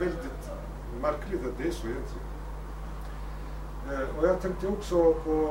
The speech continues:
eh, just när det gäller kurder, det finns ju flera sätt att se den ämnets relevans. Å ena sidan, vi har ju lite olika typer av regeringar i området. Men, eh,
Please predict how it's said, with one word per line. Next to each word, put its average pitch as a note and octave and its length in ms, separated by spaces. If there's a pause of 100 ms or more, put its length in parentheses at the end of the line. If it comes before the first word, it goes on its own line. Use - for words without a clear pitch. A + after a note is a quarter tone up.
(600)
eh, D3 220
just D#3+ 220
när D#3+ 80
det D3+ 160
gäller D3 180 (100)
kurder, G#3 380
det - 160
finns F3 140 (100)
ju D#3 60 (220)
flera D#3 480
sätt - 480 (100)
att - 160
se E3 160
den C#3 280 (320)
ämnets - 500 (200)
relevans. - 500 (520)
Å - 80
ena F3 240
sidan, D#3+ 300 (160)
vi D3+ 180
har E3 80
ju D#3 140 (280)
lite D#3 180
olika D#3+ 300
typer D3+ 340
av C3+ 180 (100)
regeringar C#3 500 (100)
i C3 40
området. - 480 (640)
Men, C#3 240
eh, C3+ 180